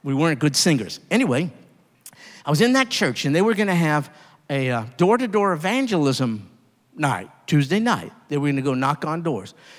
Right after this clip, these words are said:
And I said, "Boy, I need to learn how to share my faith." So I signed up for it. And I got matched up with a professor of a local Bible college.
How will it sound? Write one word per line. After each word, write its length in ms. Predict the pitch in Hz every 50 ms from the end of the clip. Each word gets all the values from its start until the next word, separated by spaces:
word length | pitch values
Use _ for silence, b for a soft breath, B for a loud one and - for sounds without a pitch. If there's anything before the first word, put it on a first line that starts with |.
| B B B B
And 120 | - 135 131
I 60 | 127
said, 220 | 131 - 135 -
"Boy, 120 | - 233 214
I 180 | 190 202 226
need 200 | 214 233 226 165
to 80 | 143 147
learn 240 | 143 151 170 185 185
how 120 | 175 165
to 60 | 156
share 220 | 151 - - 151 143
my 200 | 143 143 165 190
faith." 340 | - - - - 156 214 -
So 180 | - 156 120
I 120 | 123 139 151
signed 340 | - - 175 190 240 254
up 100 | 339 -
for 220 | - - 135 107 -
it. 80 | - _ _ _ _ _ _ _ _ _ _ _ _ _ _ B B B B B B B B B
And 140 | - 156 170
I 80 | 220 254
got 260 | 247 247 - - 190
matched 360 | 208 233 240 - - - -
up 180 | 185 143 - -
with 140 | 151 131
a 80 | 143 123
professor 760 | - - 143 123 - - - - 262 269 - - - 277 262
of 200 | - 160 151 135
a 40 | 151
local 380 | 147 165 202 233 220 - 240 220
Bible 420 | 175 202 190 175 160 147 147 139
college. 600 | 135 - 143 95 85 90 98 95 - - - -